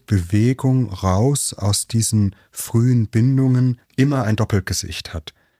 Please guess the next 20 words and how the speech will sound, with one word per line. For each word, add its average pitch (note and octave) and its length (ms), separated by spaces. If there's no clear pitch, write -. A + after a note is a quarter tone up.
Es - 100
hat - 320
den G#2 100
Charakter G#2+ 460
des - 220
Neuen F#2 420
und F2+ 180
des - 160
Aufbruchs, - 680
also F2 220
Jugend F#2+ 400
ist F2+ 100
ja E2+ 80
auch D#2 60
sehr E2+ 180
positiv B2 600
besetzt E2 380
in F2 80
unserer E2 240
Gesellschaft, E2+ 800